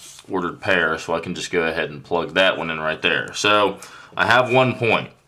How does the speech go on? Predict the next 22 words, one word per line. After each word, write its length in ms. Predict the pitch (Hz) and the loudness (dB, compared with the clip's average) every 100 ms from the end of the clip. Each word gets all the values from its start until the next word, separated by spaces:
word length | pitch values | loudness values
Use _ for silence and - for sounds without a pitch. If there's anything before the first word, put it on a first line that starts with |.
| _ _ _ _ - - | _ _ _ _ -20 -4
I 60 | 131 | 0
need 160 | 196 | 0
one 260 | 92 113 131 | 2 4 4
more 260 | 123 120 110 | 4 6 4
to 120 | 95 | 2
define 400 | - 107 98 98 | 2 4 4 2
this 180 | 92 101 | 0 2
line. 540 | 98 90 80 73 85 | 2 2 2 -2 -4
So 300 | - 101 95 | 0 2 4
what 100 | 113 | 2
I'm 80 | 135 | 4
gonna 120 | 123 | 4
do 180 | 123 123 | 4 2
is 120 | 98 | 2
now 260 | 113 135 131 | 2 4 2
I'm 60 | |
gonna 160 | 110 95 | 0 -2
pick 460 | - 120 110 - - - - - - | 0 0 0 -6 -16 -20 -20 -20 -10
another 680 | - 95 120 113 98 92 92 - _ _ - _ _ 101 | -4 2 4 4 4 2 -2 -12 _ _ -20 _ _ -6
value 480 | 92 87 85 82 | 0 2 2 0
right 260 | 85 85 82 | 0 0 -2
here. 420 | 92 87 95 110 | -4 -2 -2 -4